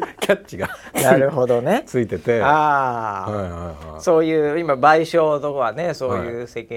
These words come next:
Speaker 2: 任とかなんとかって話にもなってます。これ
Speaker 1: ええ。
Speaker 2: 企業側からしてみたらもうとんでもない話でね。
Speaker 1: そうですよね。
Speaker 2: やめてくれって話ですからね。
Speaker 1: はい、はい。
Speaker 2: ええ。いや、僕回転寿司だから、あの、<clears throat> 実は俺あんま行ってないような気がしてまして。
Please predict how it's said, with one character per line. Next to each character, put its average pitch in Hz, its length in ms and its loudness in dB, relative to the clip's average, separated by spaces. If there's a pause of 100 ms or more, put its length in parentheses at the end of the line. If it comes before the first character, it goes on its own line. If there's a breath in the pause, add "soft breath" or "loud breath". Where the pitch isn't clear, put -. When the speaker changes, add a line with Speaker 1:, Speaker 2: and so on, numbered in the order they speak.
Speaker 2:
任 107 220 -12
と 110 160 -10
か 104 140 -6
な 101 160 -10
ん 98 60 -16
と 101 100 -16
か 87 100 -10
っ 87 60 -14
て 98 100 -12
話 98 380 -14
に 185 80 -4
も 156 120 -4
な 117 120 -8
っ 117 40 -12
て - 240 -14
ま 95 140 -12
す。 - 60 -20
こ 143 100 -4
れ 101 60 -4
Speaker 1:
え - 20 -4
え。 98 40 -2
Speaker 2:
企 151 140 -4
業 165 220 4
側 156 220 4
か 151 160 -2
ら 131 80 0
し - 80 -12
て 175 80 -2
み 202 80 0
た 202 60 4
ら 131 80 4
も 117 100 -4
う 104 40 -16
と 123 120 -4
ん 131 160 -8
で 135 100 0
も 127 80 -2
な 139 80 -4
い - 40 -4
話 104 300 -10
で 92 140 -14
ね。 165 240 -4 (140)
Speaker 1:
そ 98 160 -8
う 87 60 -6
で - 20 -12
す - 160 -14
よ 120 80 -2
ね。 127 40 -2
Speaker 2:
や 127 80 2
め - 40 -4
て 127 100 -2
く 120 80 -6
れ 147 80 0
っ 151 40 -6
て 127 140 -6
話 107 260 -8
で 92 120 -14
す - 80 -20
か 90 80 -14
ら 104 80 -10
ね。 185 120 0
Speaker 1:
は 170 60 0
い、 135 40 0
は 107 60 -4
い。 101 100 -8
Speaker 2:
え 110 380 -6
え。 - 20 -2
い - 20 -2
や、 156 120 2 (260 loud breath)
僕 156 180 0
回 285 280 -2
転 285 340 2
寿 160 100 2
司 113 100 -8
だ 127 120 2
か 113 100 -4
ら、 101 400 -4 (400 soft breath)
あ 104 240 -8
の、 98 600 -8
<clears throat> - 60 -20 (1120 soft breath)
実 226 280 0
は 320 140 10
俺 151 120 6
あ 139 200 0
ん 392 180 -4
ま 370 100 0
行 285 100 -4
っ - 40 -20
て 294 180 -4
な 277 140 0
い 208 80 2
よ 135 60 -2
う - 20 -10
な 107 100 -10
気 110 140 -12
が 104 100 -8
し - 80 -20
て 101 80 -12
ま 98 160 -14
し - 80 -20
て。 104 480 -8